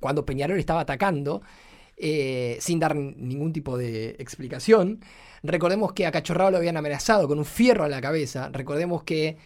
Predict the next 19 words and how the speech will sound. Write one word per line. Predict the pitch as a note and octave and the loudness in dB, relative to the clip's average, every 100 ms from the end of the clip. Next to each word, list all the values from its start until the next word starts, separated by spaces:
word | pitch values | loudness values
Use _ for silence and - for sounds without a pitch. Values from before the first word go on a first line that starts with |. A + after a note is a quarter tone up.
| - _ | -20 _
eh, | - C3 - | -12 -10 -8
el | C3+ C3 | -8 -4
micro | C#3+ F3 E3+ | -4 -2 0
de | D3+ | 0
River, | A#3+ A#3 | 2 0
como | C3+ | -2
ya | B2+ D#3+ | -6 -6
dijimos, | D#3 G3 F3+ - | -4 -4 -4 -4
había | D3+ F3+ | -2 0
querido | F#3+ G#3 - | 2 2 2
pasar | G3 C4+ A3 | 6 8 8
por | G3 | 6
arriba | G3 A3+ | 4 2
a | |
Cachorrao | - D3+ D#3+ F3 F3 C#3 C#3 | 2 -2 -2 0 0 0 -4
para | C3+ C#3 C#3+ | -4 -4 -6
que | C3+ B2+ | -6 -8
no | C3 D3+ | -6 -6
pudiese | B2+ C#3 D#3 D#3 C#3+ | -4 -2 0 0 -4